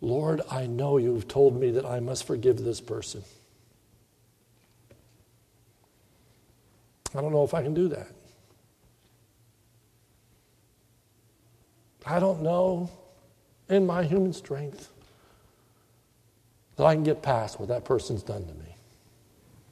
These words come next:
I don't know if I can forgive that person. I know you told me to love this person. I don't know if I can love that person.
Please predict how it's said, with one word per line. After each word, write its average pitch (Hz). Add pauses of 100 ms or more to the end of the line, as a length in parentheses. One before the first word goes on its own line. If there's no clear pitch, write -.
(1500)
I 180
don't 190
know 226
if 196
I 151
can 117
forgive 110
that 101
person. - (1700)
I 139
know 185
you 180
told 165
me 143
to 123
love 123
this 107
person. 98
I 180
don't 208
know 196
if -
I 170
can 160
love 139
that 127
person. 101